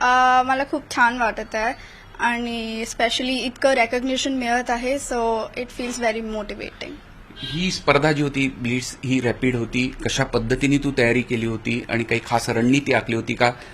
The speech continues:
Speaker 2: आणि वर्ल्ड नंबर वन समोर येतोय, तेव्हा डोक्यात काय विचार सुरू होते सगळे?
Speaker 1: अ,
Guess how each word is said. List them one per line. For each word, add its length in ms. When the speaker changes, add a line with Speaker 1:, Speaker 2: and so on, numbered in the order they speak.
Speaker 2:
आणि 160
वर्ल्ड 220
नंबर 340
वन 320
समोर 360
येतोय, 300
तेव्हा 260
डोक्यात 340
काय 80
विचार 240
सुरू 180
होते 180
सगळे? 360
Speaker 1:
अ, 80